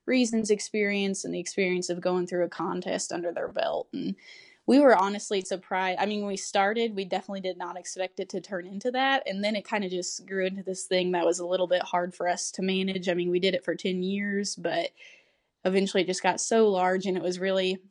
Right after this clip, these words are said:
you know, kids that judged for my dad on the county four H team helped out, and we had some funding from the county, but really it was Mom, Dad, Kane, and I trying to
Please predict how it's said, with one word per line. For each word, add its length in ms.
you 160
know, 260
kids 320
that 180
judged 460
for 240
my 180
dad 380
on 140
the 60
county 280
four 200
H 200
team 220
helped 320
out, 380
and 100
we 100
had 220
some 180
funding 400
from 180
the 80
county, 460
but 380
really 280
it 80
was 300
Mom, 460
Dad, 440
Kane, 220
and 120
I 300
trying 320
to 240